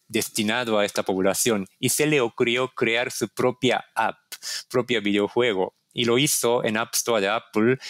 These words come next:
y llamó la atención de, eh, Tim Cook, C E O de Apple, y la invitaron y todo. Ahora es una estrella youtuber y recién la contrataron la agencia digital, eh, nuevamente creada en Japón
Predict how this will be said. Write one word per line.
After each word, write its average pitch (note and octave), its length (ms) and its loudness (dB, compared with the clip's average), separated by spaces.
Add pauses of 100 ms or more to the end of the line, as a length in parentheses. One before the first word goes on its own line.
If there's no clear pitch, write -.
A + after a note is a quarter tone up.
(120)
y A2 120 0
llamó G#2+ 240 0
la A#2 100 2
atención A2 580 0
de, G2+ 320 2
eh, G2 60 0
Tim A2 240 -4
Cook, A2+ 320 0
C A2 240 2
E G#2+ 60 2
O G#2+ 100 0
de G2+ 80 2
Apple, G#2 400 0
y G#2 80 2
la G2+ 160 2
invitaron G#2 560 -2
y G2 80 -2
todo. G2+ 320 2
Ahora A2 240 2
es A2+ 140 -4
una G2+ 100 -2
estrella G#2 560 -2 (320)
youtuber G#2+ 720 0
y G#2 220 0
recién A2 480 -2
la A2+ 100 0
contrataron G#2+ 760 -2
la G2 80 0
agencia G#2 420 -2
digital, G#2 560 -2 (340)
eh, G2+ 200 0
nuevamente G2+ 560 0
creada G2 500 0 (100)
en G2 140 -6
Japón G#2+ 480 -2